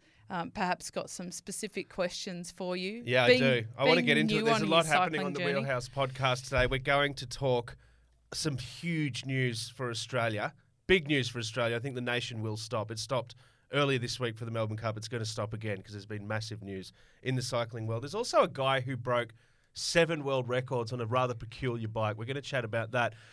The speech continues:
Speaker 2: And what on earth does Elon Musk have to do with the world of cycling? Probably nothing, but we're gonna find out very, very soon.
Speaker 1: <laughs>
Speaker 2: Before we do, Jordana Blackman, Chicks Who Ride Bikes, I think the most pertinent and first question we need to ask for our viewers and listeners,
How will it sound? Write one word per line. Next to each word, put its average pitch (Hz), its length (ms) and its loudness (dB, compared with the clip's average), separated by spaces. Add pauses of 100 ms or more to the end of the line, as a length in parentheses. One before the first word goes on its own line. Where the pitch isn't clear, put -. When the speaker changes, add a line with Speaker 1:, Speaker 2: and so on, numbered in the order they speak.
(140)
Speaker 2:
And 139 160 2
what 165 120 6
on 190 140 6
earth 131 220 2
does 127 200 -6
Elon 131 400 -2
Musk 110 480 -2 (340)
have 131 240 4
to 127 100 -8
do 123 180 0
with 117 140 -4
the 113 260 -2
world 113 240 -2
of 107 80 -6
cycling? 113 460 -2
Probably 170 400 0
nothing, 120 400 0 (140)
but 110 80 -8
we're 117 120 0
gonna 113 180 -4
find 104 340 -6
out 98 220 -6
very, 226 240 0
very 110 200 -2
soon. 104 400 -4
Speaker 1:
<laughs> - 320 -8
Speaker 2:
Before 214 340 10
we 294 80 8
do, 175 500 10 (320)
Jordana 196 300 6
Blackman, 143 380 2
Chicks - 260 -2
Who 208 100 -2
Ride 156 220 4
Bikes, 131 240 2
I 160 60 2
think 196 160 4
the 220 80 2
most 170 320 4
pertinent 143 400 -2
and 131 120 -4
first 139 300 -4
question 127 280 -4
we 120 80 -6
need 120 140 -6
to - 140 -10
ask 113 320 -4 (640)
for 190 160 8
our 170 60 8
viewers 131 340 4
and 180 220 0
listeners, 131 640 -6